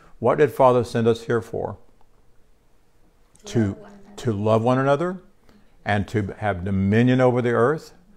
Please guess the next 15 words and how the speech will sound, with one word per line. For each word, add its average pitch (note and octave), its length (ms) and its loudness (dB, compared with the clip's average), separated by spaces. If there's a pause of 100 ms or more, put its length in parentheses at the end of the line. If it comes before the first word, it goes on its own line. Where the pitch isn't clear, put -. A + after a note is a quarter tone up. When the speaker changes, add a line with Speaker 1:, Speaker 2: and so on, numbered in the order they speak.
(260)
Speaker 1:
to - 120 -8
tend B2+ 760 -2
the A#2 80 -2
garden, D#3 580 2 (440)
not A2 260 0
just A2 180 -4
the A2+ 80 -4
physical C#3 400 0
garden, C#3+ 360 2
but A2+ 120 -2
the G#2 80 -2
garden A2 360 4
that A2 120 -2
we A2+ 160 -2
are, A#2+ 360 0